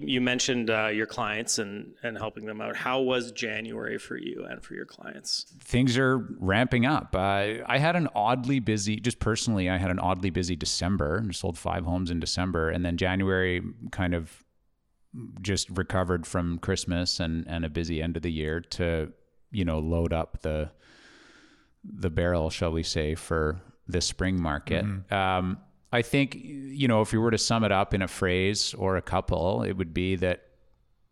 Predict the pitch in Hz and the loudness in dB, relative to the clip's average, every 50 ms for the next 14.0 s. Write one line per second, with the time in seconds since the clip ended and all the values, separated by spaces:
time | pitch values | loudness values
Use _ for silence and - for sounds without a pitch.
0 | _ _ _ _ _ - 107 - - - 104 110 95 80 87 87 110 120 104 90 | _ _ _ _ _ -20 -20 -18 -14 -6 -4 -2 0 0 2 2 4 4 4 2
1 | 80 - - - 87 85 82 80 82 80 90 90 - - - 92 104 - - - | 0 0 -2 0 0 -2 -2 -4 -4 -2 0 0 0 0 -2 -4 -4 -4 -6 -10
2 | - - - - - - - - - - 87 82 - - 92 90 87 82 - - | -6 -6 -6 -6 -8 -12 -12 -14 -8 -4 -4 -4 -2 -2 -2 0 0 -2 -4 -4
3 | - 87 85 78 - - - 95 90 90 90 87 82 80 - 92 90 - - - | -2 -2 -2 0 -2 -2 2 2 2 4 4 2 2 0 -2 -4 -6 -4 0 0
4 | 95 92 90 90 90 95 110 113 101 95 82 - - 87 80 80 78 80 78 76 | 2 2 2 2 2 2 4 4 4 2 2 0 -2 -2 -2 -2 -2 -2 -2 -4
5 | 78 - - 87 82 82 78 76 78 - - - - - - - - - - - | -4 -4 -2 -2 0 0 0 -4 -6 -10 -16 -20 -20 -20 -20 -20 -20 -20 -20 -20
6 | - - - - - - - - - - - - - - _ _ _ - - 127 | -20 -20 -20 -20 -20 -20 -20 -20 -20 -20 -20 -20 -20 -20 _ _ _ -6 2 4
7 | 127 123 - - - 107 123 120 113 104 104 107 113 113 113 110 104 101 - - | 6 6 6 4 2 4 4 6 6 6 6 6 6 4 6 6 4 4 2 0
8 | - - - - 123 120 117 - - - - - - - 139 143 156 151 139 113 | -4 -6 -4 -2 2 2 2 2 2 2 2 0 2 4 4 4 6 6 6 6
9 | 101 101 104 104 - - 117 113 98 - 104 98 - - 95 95 92 92 92 92 | 4 2 -2 0 2 2 4 4 4 2 2 0 0 0 2 4 4 4 4 2
10 | 87 - - 110 - - 95 92 107 113 - - 85 76 76 78 - - - 95 | 2 0 0 0 2 2 2 2 2 0 0 0 -2 -2 -2 -6 -8 -6 -4 -2
11 | 87 82 - 101 95 - - 87 85 82 80 92 87 87 87 82 82 90 90 87 | -2 -2 0 -2 -2 0 2 0 0 0 0 0 2 2 2 2 2 0 0 -2
12 | - - _ _ _ _ _ - 95 87 85 73 - 82 90 87 - 85 85 85 | -4 -8 _ _ _ _ _ -6 -4 -2 -2 -2 -2 -2 -2 -2 -2 -2 -2 0
13 | 82 82 - 85 80 78 78 78 82 80 82 82 82 80 80 78 78 76 78 78 | 0 0 0 -2 -4 -2 -2 -2 -2 0 -2 -2 -2 -2 -2 -2 -2 -2 -4 -6